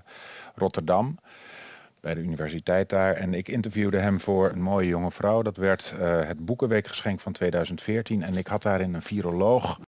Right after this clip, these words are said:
als hoofdpersoon die virussen bestudeerde. En Ron Fouché zei iets heel simpels tegen mij. Hij zei, "Het is eigenlijk heel eenvoudig. De wereld zoals ze nu is, is een uitnodiging voor pandemieën. Verstedelijking, de obscene hoeveelheid productiedieren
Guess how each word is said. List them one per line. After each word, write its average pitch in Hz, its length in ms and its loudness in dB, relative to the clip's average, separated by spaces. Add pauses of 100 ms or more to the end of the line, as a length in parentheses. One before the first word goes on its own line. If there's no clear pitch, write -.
als 98 220 -2
hoofdpersoon 90 920 -2
die 92 380 -2 (280)
virussen 101 440 -2
bestudeerde. 78 580 -8 (520)
En 92 320 0
Ron 110 200 4
Fouché 123 380 2
zei 98 360 6
iets 107 200 -6
heel 98 160 2
simpels 104 380 0
tegen 92 320 0
mij. 82 80 -2
Hij 80 100 -2
zei, 82 120 0
"Het 80 180 -2
is - 180 -4
eigenlijk 80 300 -4
heel 78 220 -4
eenvoudig. 73 680 -2 (320)
De 92 100 -4
wereld 113 340 6
zoals 98 240 4
ze 92 100 0
nu 107 240 6
is, 110 360 4
is - 160 -4
een 90 200 0
uitnodiging 101 760 2
voor 78 120 -4
pandemieën. 78 720 -2 (340)
Verstedelijking, 113 840 4
de 85 80 0
obscene 117 420 4
hoeveelheid 95 540 2
productiedieren 87 880 -2